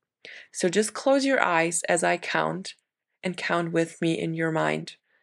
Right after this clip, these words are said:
We start with one, two, three, four,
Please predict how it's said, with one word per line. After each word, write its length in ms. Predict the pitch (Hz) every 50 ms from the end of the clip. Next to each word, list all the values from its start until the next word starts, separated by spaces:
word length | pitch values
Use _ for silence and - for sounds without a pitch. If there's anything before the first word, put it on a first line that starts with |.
| _ _ - - - - - - _ _
We 100 | - 190
start 380 | 190 - - - 180 175 175 196
with 340 | 220 240 240 233 - 185 -
one, 500 | 180 165 160 156 156 165 185 226 254 - _ _ _ _ _ _ _ _ _ _ _ _ _ _ _ _ _ _ _ _ _ _ _ _ _ _ _ _ _ _ _ _ _ _ _ _ _ _ _ _ _ _ _ _ _ _ _ _ _ _ _ _ _
two, 600 | - - - 214 196 175 170 170 185 220 262 262 - _ _ _ _ _ _ _ _ _ _ _ _ _ _ _ _ _ _ _ _ _ _ _ _ _ _ _ _ _ _ _ _ _ _ _ _ _ _ _ _ _ _ _ _ _ _ _ _ _ _ _ _ _ _ _ _ _ _ _ _ - -
three, 540 | - 202 180 170 165 165 170 196 240 294 302 - _ _ _ _ _ _ _ _ _ _ _ _ _ _ _ _ _ _ _ _ _ _ _ _ _ _ _ _ _ _ _ _ _ _ _ _ _ _ _ _ _ _ _ _ _ _ _ _ _ _ _ _ _ _ _ _ _ _ _
four, 760 | - - - - 180 175 170 170 165 170 185 226 277 277